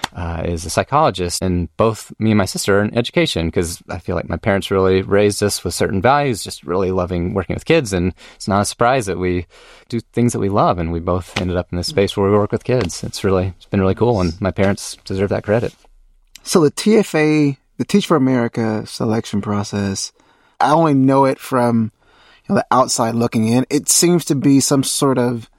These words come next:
Speaker 2: like, mix between medical residency and, like, papal selection. You know, like, you,
Speaker 1: <laughs>
Speaker 2: you list where you wanna go. They give you the, they come back with, is it just one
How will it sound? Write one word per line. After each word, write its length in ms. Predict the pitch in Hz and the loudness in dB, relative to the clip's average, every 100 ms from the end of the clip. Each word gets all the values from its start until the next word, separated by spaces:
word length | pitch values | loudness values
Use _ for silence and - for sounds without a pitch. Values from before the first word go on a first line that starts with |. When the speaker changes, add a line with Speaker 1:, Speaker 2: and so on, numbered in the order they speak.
| _ _ _ _ _ _ _ | _ _ _ _ _ _ _
Speaker 2:
like, 140 | - 127 | -2 4
mix 320 | 131 156 - | 4 4 0
between 760 | 160 - 147 139 131 123 117 - _ _ _ _ - | -4 -2 2 4 4 4 2 -2 _ _ _ _ 2
medical 680 | 123 123 147 160 - 180 | 4 6 6 4 4 4
residency 960 | 160 165 160 160 160 - 160 151 143 143 - | 6 4 4 2 2 2 4 4 2 0 0
and, 540 | 139 135 127 131 127 | 0 2 2 0 0
like, 240 | 127 - | -2 -6
papal 360 | - 160 151 143 | 0 0 2 2
selection. 720 | - 131 120 123 - 120 101 | 2 0 2 0 0 0 2
You 80 | 127 | 2
know, 160 | 127 | 2
like, 240 | 127 123 - | 2 0 2
you, 420 | 143 143 143 139 101 - | 4 6 4 2 -2 -4
Speaker 1:
<laughs> 180 | 370 - | -4 2
Speaker 2:
you 160 | 165 | 4
list 260 | 180 190 180 | 4 4 2
where 200 | 170 151 | 2 4
you 100 | 165 | 2
wanna 180 | 165 156 | 2 2
go. 380 | 165 156 156 156 | 2 4 4 4
They 100 | 156 | 4
give 220 | 165 151 | 4 4
you 140 | 151 | 4
the, 240 | 147 151 143 _ - | 4 2 -2 _ -2
they 120 | 151 | 0
come 220 | - 175 | 2 2
back 240 | 151 156 - | 4 2 2
with, 160 | 151 - - _ _ - | -2 -2 -10 _ _ -2
is 100 | 143 | 2
it 60 | |
just 200 | 147 170 | 4 2
one 600 | 127 123 156 165 185 175 | 0 2 4 4 2 -2